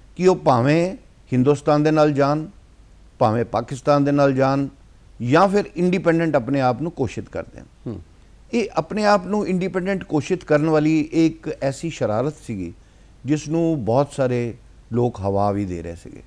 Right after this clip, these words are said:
Speaker 2: ਹੂੰ।
Speaker 1: ਲੇਕਿਨ ਸਰਦਾਰ ਪਟੇਲ ਨੇ ਮਾਊਂਟਬੈਟਨ ਨੂੰ ਇਸ ਮਾਮਲੇ 'ਚ ਕਨਵਿੰਸ ਕੀਤਾ।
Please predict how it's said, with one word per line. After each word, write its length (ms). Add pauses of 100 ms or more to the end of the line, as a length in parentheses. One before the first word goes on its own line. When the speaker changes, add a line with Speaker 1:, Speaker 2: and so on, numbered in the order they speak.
(160)
Speaker 2:
ਹੂੰ। 160 (480)
Speaker 1:
ਲੇਕਿਨ 200
ਸਰਦਾਰ 420
ਪਟੇਲ 420
ਨੇ 220 (1120)
ਮਾਊਂਟਬੈਟਨ 640
ਨੂੰ 320
ਇਸ 240
ਮਾਮਲੇ 300
'ਚ 80
ਕਨਵਿੰਸ 460
ਕੀਤਾ। 380